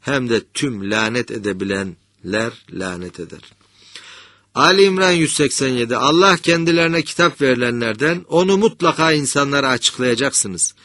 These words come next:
gizlemeyeceksiniz diye söz almıştı. Fakat onlar verdikleri sözü sırtlarının ardına attılar ve ona karşılık birkaç menfaat, para aldılar. Bu kötü şey, e, ne kötü şeydir bu yaptıkları.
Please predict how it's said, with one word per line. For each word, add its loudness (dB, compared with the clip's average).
gizlemeyeceksiniz 0
diye -2
söz -2
almıştı. -4
Fakat -2
onlar 0
verdikleri -4
sözü -6
sırtlarının -6
ardına -4
attılar -2
ve -4
ona -2
karşılık -4
birkaç -6
menfaat, -6
para -6
aldılar. -4
Bu -6
kötü -6
şey, -6
e, -6
ne -2
kötü -8
şeydir -6
bu -8
yaptıkları. -12